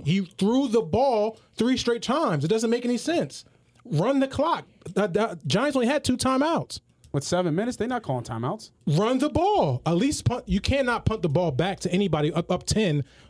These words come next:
Speaker 2: in thirty seconds. That's insanity.
Speaker 3: I don't know if it's insanity, but
Speaker 2: Uh, how do we not, how do we not agree with that? If you're up ten,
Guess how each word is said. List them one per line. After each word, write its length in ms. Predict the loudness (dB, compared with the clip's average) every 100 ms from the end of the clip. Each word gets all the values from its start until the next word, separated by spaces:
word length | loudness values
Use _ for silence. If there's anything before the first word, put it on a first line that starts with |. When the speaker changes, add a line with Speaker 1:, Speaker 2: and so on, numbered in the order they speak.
| -6
Speaker 2:
in 160 | -2 0
thirty 300 | 0 0 0
seconds. 580 | 0 0 0 -4 -6 -14 -18 _ _ _ _ _ -20 _ -2
That's 220 | -2 0
insanity. 840 | 0 0 0 0 2 0 -2 -10 -20 -20 -20 -20 _ _ _ -8
Speaker 3:
I 40 |
don't 80 | -2
know 100 | -2
if 100 | -2
it's 120 | -8
insanity, 640 | -10 -10 -6 -6 -6 -10 -14 -18 _ -20 -20 -14
but 240 | -8 -4 -2 -4 -6 -14
Speaker 2:
Uh, 80 | -16 -8
how 160 | -2 0
do 40 | 2
we 80 | 0
not, 200 | 0 -2
how 120 | -2
do 80 | 0
we 60 | 0
not 120 | 0
agree 220 | 0 0
with 160 | 0 0
that? 240 | -4 -6 -18 -20 -6
If 160 | -2 2
you're 180 | 2 0
up 160 | -2
ten, 360 | -2 0 0